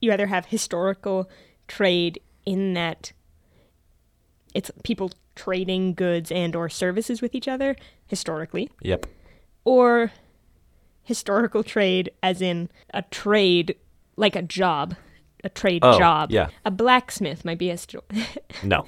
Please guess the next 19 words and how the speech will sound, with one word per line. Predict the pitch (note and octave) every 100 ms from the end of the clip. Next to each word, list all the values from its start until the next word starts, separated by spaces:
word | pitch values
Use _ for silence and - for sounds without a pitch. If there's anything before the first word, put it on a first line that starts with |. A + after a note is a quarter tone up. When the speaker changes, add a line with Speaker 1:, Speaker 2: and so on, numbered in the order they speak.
| -
Speaker 2:
that's | F2 F#2
not | D#2+
Speaker 1:
historical | C#2+
Speaker 2:
it |
either. | C2 A1+
Speaker 1:
trade. | A1+ -
Speaker 2:
No. | - -
Speaker 1:
Okay. | - - -
Speaker 2:
Very | E2 G#3 G2
much | F2+ E2+
the | F3
Speaker 1:
Historically. | E2+
Speaker 2:
first | E2 D#2+ -
one, | D2+ B1+
I | B3+
could | - D2
say. | - - - -
Speaker 1:
<laughs> |
Okay, | B3 -